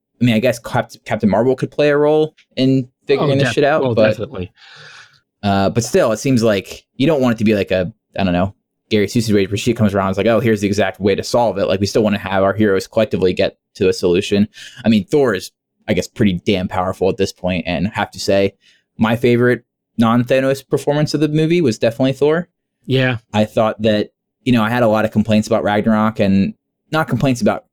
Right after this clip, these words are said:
Speaker 1: Hemsworth because he was playing the part in the movie he's supposed to play, but just the way that movie went of just being so comedic focused. But in this movie, he was still really funny,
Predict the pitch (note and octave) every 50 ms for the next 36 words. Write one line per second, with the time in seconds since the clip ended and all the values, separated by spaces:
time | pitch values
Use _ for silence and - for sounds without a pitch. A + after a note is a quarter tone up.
0 | _ _ - - D3 D3 B2+ G#2 G#2 G2+ - - G#2 - G#2 G2 - - A2+ G#2+
1 | G2+ - _ _ _ - A2+ G#2+ F#2+ F#2 - - A2 F2+ - G2 G#2 F#2+ E2+ G2
2 | F#2 - - A2 G2 - - - - A#2 A#2 A2 G2 F2+ F2 - - G2 F#2 D#2+
3 | - - _ _ _ _ _ - A#2+ A#2 - - G#2+ G2+ G2 G2 E2+ G2+ G2 F#2+
4 | F2+ F2 - G2 G#2 G#2+ G#2 F#2+ D#2+ - F#2 - - G2 E2 D#2+ - - - -
5 | A#2+ G#2+ G#2 G2 - - G#2 F#2 F2 F#2+ G2+ - - - A2+ A2 G#2+ B2+ B2 C3+
6 | - - - _ _ _ _ _ _ _ _ - A#3+ G#3+ A3 A#2+ A#2+ - - G#2
7 | F#2 G2 F2+ A#2+ C#3+ C3+ B2+ - - - A3 G3+ E3 C#3+ E3 D#3+ A#2+ - - -
8 | - - C3 B2+ G#2+ - - A#2 -